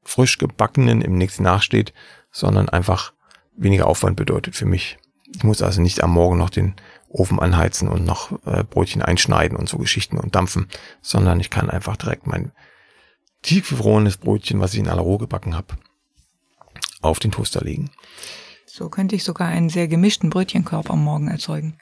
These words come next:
Speaker 1: Ja, das ist der nächste Vorteil. Aber nochmal ganz zurück zur Kernfrage von Bianca, geht das nicht mit jedem Brötchenteig? Grundsätzlich kann man das machen. Also man könnte jetzt jedes Brötchenrezept so umbauen,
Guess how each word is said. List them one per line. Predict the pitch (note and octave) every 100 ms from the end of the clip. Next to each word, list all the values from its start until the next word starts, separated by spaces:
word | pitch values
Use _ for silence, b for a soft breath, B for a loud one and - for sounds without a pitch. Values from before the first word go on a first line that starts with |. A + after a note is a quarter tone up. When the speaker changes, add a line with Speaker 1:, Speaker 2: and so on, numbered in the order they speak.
| _ _ _ _ _ _ -
Speaker 1:
Ja, | F#2 _ _ _ -
das | F#2+
ist | -
der |
nächste | F#2+ F#2+ -
Vorteil. | - A2+ B2+ B2 B B B -
Aber | A2
nochmal | A2+ A2+ A2
ganz | A2 -
zurück | A2 A#2
zur | -
Kernfrage | - A#2+ B2 B2 A#2
von | A2+ A#2+ A2+
Bianca, | G#2+ A2+ A#2+ A2
geht | A2
das | A#2
nicht | A2+ -
mit | G2
jedem | G#2 B2
Brötchenteig? | A2 A#2 G#2 A2 A2 - B B
Grundsätzlich | - A#2 A#2+ - A2+
kann | - A2
man | G2
das | F#2+
machen. | B2+ D3+
Also | G#2+ G2+
man | G2
könnte | - B2+ A#2+
jetzt | G#2+
jedes | A2+ A#2+ B2
Brötchenrezept | - A2+ - A2 G2 A2 -
so | A#2
umbauen, | - A#2 A2 G#2 G#2 G#2+